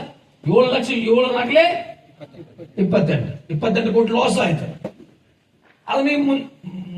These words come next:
ಆ ಮುಂದಿನ ಸೀಸನ್ಗೆ ನಾವು ಸರಿಪಡಿಸ್ಬೇಕು ನೋಡಿದ ಫ್ಲಡ್ ಬಂತು. ಹತ್ತೊಂಬತ್ತರಲ್ಲಿ ಪ್ರವಾಹ ಬಂದಿಲ್ಲ.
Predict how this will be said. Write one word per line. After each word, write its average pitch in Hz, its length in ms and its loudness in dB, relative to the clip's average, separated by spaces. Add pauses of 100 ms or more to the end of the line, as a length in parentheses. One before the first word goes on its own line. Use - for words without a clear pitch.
(260)
ಆ - 80 -10 (100)
ಮುಂದಿನ 262 300 2
ಸೀಸನ್ಗೆ 277 400 0
ನಾವು - 160 0
ಸರಿಪಡಿಸ್ಬೇಕು 277 640 2
ನೋಡಿದ 277 180 2 (360)
ಫ್ಲಡ್ 247 320 4
ಬಂತು. 170 200 0 (1500)
ಹತ್ತೊಂಬತ್ತರಲ್ಲಿ 285 720 2 (140)
ಪ್ರವಾಹ 262 300 4
ಬಂದಿಲ್ಲ. 302 280 2